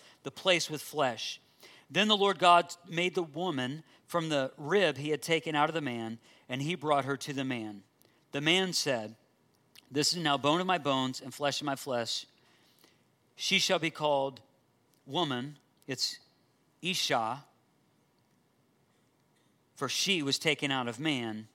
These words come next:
And that's the Hebrew word ish. So ish, Isha.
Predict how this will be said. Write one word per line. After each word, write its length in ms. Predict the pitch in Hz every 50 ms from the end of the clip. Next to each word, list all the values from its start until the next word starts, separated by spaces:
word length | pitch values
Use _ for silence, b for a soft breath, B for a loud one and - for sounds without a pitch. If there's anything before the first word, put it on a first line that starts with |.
| _ _ _ _ _ _ -
And 100 | 120 131
that's 220 | 135 127 - -
the 320 | - - - 131 117 113 - _
Hebrew 300 | 123 135 135 120 123 113
word 280 | 113 113 107 98 - _ -
ish. 520 | 143 131 110 98 - - - - - - _ _ -
So 180 | - 123 120 -
ish, 360 | 135 139 147 135 - - - - _ _ _ _ _ _ -
Isha. 400 | 143 131 120 - - - 110 95